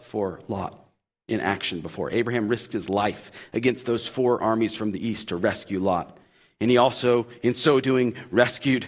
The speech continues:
Sodomites. So at the end of this whole event, at the end of next week's passage, the end of chapter nineteen, or the middle of chapter nineteen, look at verse,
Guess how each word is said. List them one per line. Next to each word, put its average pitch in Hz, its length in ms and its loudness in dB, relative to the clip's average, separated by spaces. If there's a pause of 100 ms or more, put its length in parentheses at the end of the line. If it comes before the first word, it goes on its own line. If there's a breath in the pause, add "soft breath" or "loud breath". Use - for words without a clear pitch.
(140 loud breath)
Sodomites. 131 800 4 (220 soft breath)
So 185 140 6
at 180 60 6
the 180 180 6
end 254 140 8
of 202 100 6
this 190 300 4 (220 loud breath)
whole 226 280 8
event, 175 300 6
at 156 80 -4
the 170 140 8
end 226 100 8
of 185 100 0
next 196 320 4
week's 196 180 -2
passage, 135 520 2
the 147 120 4
end 175 100 4
of 165 100 0
chapter 160 240 2
nineteen, 127 580 -2 (1800)
or 98 160 -4
the 98 60 -4
middle 104 240 -2
of 92 100 -8
chapter 85 300 -6
nineteen, 90 540 -6 (920)
look 135 200 0
at 143 100 4
verse, 127 340 -4